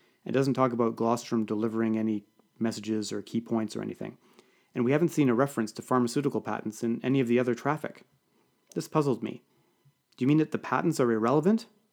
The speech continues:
"No," interjected Violet. "Pharma patents are huge to the Europeans. They keep pushing Canada to extend patent protection.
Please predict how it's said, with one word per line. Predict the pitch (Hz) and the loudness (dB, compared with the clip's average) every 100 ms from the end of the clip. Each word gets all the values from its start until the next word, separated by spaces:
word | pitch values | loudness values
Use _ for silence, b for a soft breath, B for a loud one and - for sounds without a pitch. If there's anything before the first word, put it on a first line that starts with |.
| _ _ _ _ _ - | _ _ _ _ _ 4
"No," | 151 165 120 107 - - | 8 10 8 4 -6 -8
interjected | 131 123 120 120 110 | -2 0 2 0 -2
Violet. | 113 110 127 - _ _ _ | -2 0 0 -4 _ _ _
"Pharma | - 151 156 | 2 4 4
patents | 147 - 123 | 2 0 0
are | 120 | -2
huge | 117 196 185 - | -2 2 2 2
to | - | -2
the | 113 | 0
Europeans. | 110 110 - 120 110 113 - _ _ - | 0 0 0 0 0 -8 -12 _ _ 0
They | 135 | 2
keep | 180 185 | 2 2
pushing | 156 139 123 | 2 4 2
Canada | 143 143 120 120 | 4 4 2 -2
to | - 123 | 0 0
extend | 117 - 131 123 | 0 0 0 2
patent | 131 127 123 | 0 -2 -2
protection. | 117 113 - - | -4 -6 -6 -10